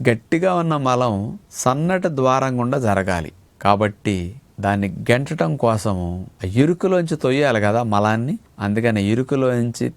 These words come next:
తొయ్యటానికి మీరు ప్రెషర్ అప్లై చేస్తారు, మీరు బిగబడతారు, ముక్కుతారు, గట్టిగా ఒత్తిడి చేస్తారు. దీనివల్ల ఏమవుతుందంటే ఆ హార్డ్ మలం మలద్వారం దగ్గర నుంచి కిందకు జరుగుతూ వస్తుంది.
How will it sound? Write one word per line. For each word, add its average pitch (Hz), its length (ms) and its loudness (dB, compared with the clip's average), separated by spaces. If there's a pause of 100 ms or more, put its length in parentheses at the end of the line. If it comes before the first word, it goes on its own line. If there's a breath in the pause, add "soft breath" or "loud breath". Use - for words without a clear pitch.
తొయ్యటానికి 110 520 0
మీరు 110 200 -2
ప్రెషర్ 107 460 0
అప్లై 98 280 0
చేస్తారు, 85 500 -8 (200)
మీరు 95 240 -2 (220)
బిగబడతారు, 98 800 -2 (160)
ముక్కుతారు, 104 640 0 (260)
గట్టిగా 104 800 -2 (240)
ఒత్తిడి 120 580 0
చేస్తారు. 92 580 -4 (200)
దీనివల్ల 131 580 0
ఏమవుతుందంటే 127 640 -2
ఆ 113 100 -2
హార్డ్ 120 640 2
మలం 131 380 2 (240)
మలద్వారం 113 760 2
దగ్గర 101 200 2
నుంచి 127 240 -4
కిందకు 107 360 0
జరుగుతూ 95 480 -4
వస్తుంది. - 440 -12